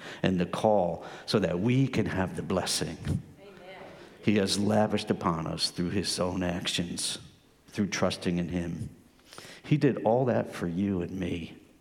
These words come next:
Speaker 1: He saw what lied ahead, Isaiah fifty-three says, and he went through it for you.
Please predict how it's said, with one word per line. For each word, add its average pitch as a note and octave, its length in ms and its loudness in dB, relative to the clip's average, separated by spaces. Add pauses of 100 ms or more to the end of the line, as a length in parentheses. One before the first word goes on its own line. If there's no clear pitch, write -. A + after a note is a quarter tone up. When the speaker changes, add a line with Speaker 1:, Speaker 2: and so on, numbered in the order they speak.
(480)
Speaker 1:
He F3 160 6
saw C#3+ 460 4
what G2 280 0
lied E2+ 240 0
ahead, F2 300 2
Isaiah F#2 340 0
fifty-three F#2+ 560 -2
says, - 540 -2 (720)
and G2 100 0
he B2+ 200 4
went A2+ 220 4
through G2 240 2
it F2 60 -4
for - 120 -4
you. F2 360 -2